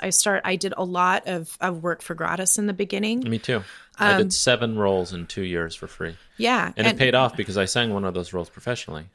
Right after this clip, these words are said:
Speaker 1: Yeah. And I, I mean, and in the meantime, I got a Dickens caroling job. I got a, a church job. I started, I kinda, I started getting that work,
Speaker 2: Mm-hmm.
Speaker 1: you know, right away. And then, of course, in the midst of those, I met other people that would hire me
Speaker 2: Mm-hmm.
Speaker 1: for other things. You know how it goes. You just network, you meet, you've just gotta get in. And once
Speaker 2: Sure.
Speaker 1: you get in,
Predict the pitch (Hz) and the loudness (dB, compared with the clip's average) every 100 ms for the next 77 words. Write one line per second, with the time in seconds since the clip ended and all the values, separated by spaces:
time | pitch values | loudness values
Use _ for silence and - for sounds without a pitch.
0 | - 240 302 226 90 - 254 240 247 - | -4 0 2 2 -2 0 2 2 0 0
1 | - 254 240 285 247 247 254 254 208 - | -2 0 0 0 4 4 4 4 2 0
2 | 196 214 254 175 180 175 170 - 175 - | 0 0 -2 -2 -2 -2 -4 -2 -2 -2
3 | 180 175 175 180 175 170 196 - 170 170 | -2 -2 -2 -2 0 2 0 -4 -4 -2
4 | 170 - 160 - 165 - 240 - - 170 | -2 -4 -6 -6 -6 -2 -2 0 0 0
5 | 170 165 170 - 185 185 170 - 190 - | 0 -2 4 4 4 2 0 -2 -2 0
6 | 214 190 - 185 - 185 190 196 196 190 | 0 0 2 4 4 2 0 -2 -2 -2
7 | 175 165 165 220 - _ - 110 226 185 | -4 0 0 -2 -6 _ -10 0 2 2
8 | 175 175 185 180 202 - 190 175 - - | 2 0 2 0 0 0 -4 -6 -4 -2
9 | 180 - 202 185 175 165 - 175 175 - | 2 2 0 -4 -4 -4 -4 -4 -2 -2
10 | 185 175 175 - - - - - 196 208 | -2 -2 -4 -8 -20 -20 -14 -2 2 2
11 | - 180 - 214 190 185 175 190 180 180 | -2 -4 -2 0 0 -2 -2 -2 0 -2
12 | 170 170 180 - - 110 127 131 185 175 | -2 -2 -4 -6 -10 -6 -6 -2 -2 0
13 | 175 170 180 185 208 247 214 185 170 139 | -2 -4 -4 -2 0 0 0 -2 -2 -4
14 | 165 214 208 143 - 185 - 185 185 180 | -2 -2 -2 2 2 2 0 -2 -2 -4
15 | 175 180 202 269 - 269 214 208 202 214 | -4 -2 2 2 4 2 2 0 0 -2
16 | 165 165 190 214 233 214 196 - 311 262 | -2 -2 -2 2 2 4 0 0 -2 -2
17 | 170 185 | -2 -4